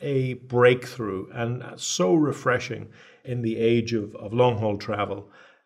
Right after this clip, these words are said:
Richard Branson, well known as a disruptor, before we talked about disruptors really,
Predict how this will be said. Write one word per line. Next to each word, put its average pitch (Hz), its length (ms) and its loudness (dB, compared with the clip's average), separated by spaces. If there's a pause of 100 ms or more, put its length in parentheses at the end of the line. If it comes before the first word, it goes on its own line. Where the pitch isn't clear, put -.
Richard 131 360 4
Branson, 117 760 4
well 117 220 8
known 113 280 2
as 107 160 -4
a 107 100 -10
disruptor, 131 880 2
before 113 320 2
we 110 100 4
talked 107 240 4
about 104 240 0
disruptors 107 580 -2
really, 104 460 0